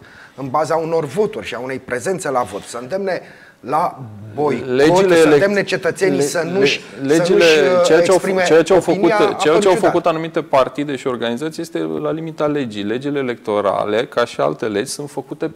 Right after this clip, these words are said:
Speaker 2: pentru a se aplica. Se interpretează în sensul aplicării lor,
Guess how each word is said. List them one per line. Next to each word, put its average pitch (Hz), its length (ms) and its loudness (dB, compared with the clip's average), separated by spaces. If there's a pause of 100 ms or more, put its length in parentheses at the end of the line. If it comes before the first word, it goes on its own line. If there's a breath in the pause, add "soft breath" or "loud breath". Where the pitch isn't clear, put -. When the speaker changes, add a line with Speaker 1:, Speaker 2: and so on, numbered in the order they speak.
(280 loud breath)
Speaker 2:
pentru 170 300 -6
a 165 60 -6
se 160 160 -6
aplica. 170 580 0
Se - 140 -8
interpretează 135 640 -4
în 151 60 -6
sensul 147 360 -4
aplicării 143 560 -4
lor, 143 320 -2